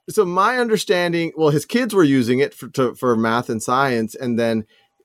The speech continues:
I believe he, he really enjoyed, uh, back in two thousand eight and two thousand nine, I actually made a whole, uh, explanation of the financial crisis and what was happening. And I did that actually 'cause my day job, I want, I,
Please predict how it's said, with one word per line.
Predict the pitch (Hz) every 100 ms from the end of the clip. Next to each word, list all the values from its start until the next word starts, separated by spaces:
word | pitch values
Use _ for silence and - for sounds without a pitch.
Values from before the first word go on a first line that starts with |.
| -
I | 135
believe | 135 143 175 240 214
he, | 151 160 147 -
he | 135 143
really | 131 151 147
enjoyed, | 139 123 123 131 131 123 117 _
uh, | - 123
back | 120 143 156
in | 131
two | 151
thousand | 135 131 131
eight | 127
and | 127
two |
thousand | 123 117 120
nine, | 117 117
I |
actually | 117 - 120
made | 117 110
a |
whole, | 101 156 156 147 131 - _ _ _ -
uh, | 113 143
explanation | 143 - 131 139 - 127
of | 107
the | 107
financial | 127 113 120 139 120
crisis | - 90 76 - - -
and | 117 110
what | 104
was | 101 147
happening. | 151 147 104 104
And | 143
I |
did | 180 196
that | 156
actually | 139 143 143
'cause | 135 110
my | 120
day | 113 180
job, | 151 131 120
I | 110
want, | 123 131
I, | 131